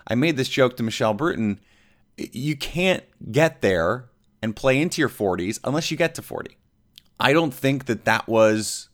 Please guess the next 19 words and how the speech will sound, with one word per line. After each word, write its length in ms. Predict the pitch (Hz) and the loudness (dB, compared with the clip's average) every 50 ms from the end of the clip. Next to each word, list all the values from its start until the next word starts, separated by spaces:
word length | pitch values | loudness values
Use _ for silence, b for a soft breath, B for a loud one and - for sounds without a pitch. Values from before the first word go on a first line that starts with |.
| _ _ _ _ _ _ | _ _ _ _ _ _
intentional, 840 | - 120 113 104 - 117 113 127 131 - 151 156 160 170 190 190 - _ _ _ _ _ _ - - - _ _ _ | -2 -2 -2 -2 -2 -2 -2 -2 -2 -2 0 0 0 0 -2 -4 -8 _ _ _ _ _ _ -20 -20 -20 _ _ _
saying 380 | - - - 135 113 131 135 131 | -10 -4 -2 0 0 2 2 2
that, 300 | 127 127 143 160 - - b b b b b b - _ _ - | 2 0 0 0 -4 -6 b b b b b b -20 _ _ -2
but 180 | - 143 143 | 2 4 4
I 120 | 147 147 143 | 6 6 4
don't 220 | 156 175 196 185 | 4 4 2 2
think 420 | - - 135 131 135 131 - - _ _ _ _ _ _ _ _ _ _ _ _ _ _ _ _ _ _ _ _ _ _ - - | 0 0 0 2 0 -2 -6 -12 _ _ _ _ _ _ _ _ _ _ _ _ _ _ _ _ _ _ _ _ _ _ -14 -8
we 220 | 117 135 147 143 | -4 -2 -2 -2
can 160 | 135 - 131 | -2 0 0
rule 240 | 123 123 131 120 107 | 4 4 6 6 6
it 80 | 95 80 | 4 4
out. 220 | 65 - - - _ _ _ _ _ _ _ _ _ _ _ _ _ _ _ _ _ _ | 2 0 -2 -8 _ _ _ _ _ _ _ _ _ _ _ _ _ _ _ _ _ _
I 120 | - 117 120 | -4 -2 0
think 180 | - 151 120 107 | -2 -2 -2 0
Rodgers 460 | 110 120 127 135 127 131 123 113 95 | 2 4 4 4 4 2 0 -2 0
likes 320 | 104 113 120 123 120 - | 2 2 2 2 0 -4
playing 340 | - - 139 127 120 120 117 | -6 -4 -2 0 0 0 0
these 180 | 110 101 95 - | -2 -4 -4 -6
games. 520 | - 69 - - - - - - - - | -8 -10 -10 -10 -14 -16 -18 -18 -20 -20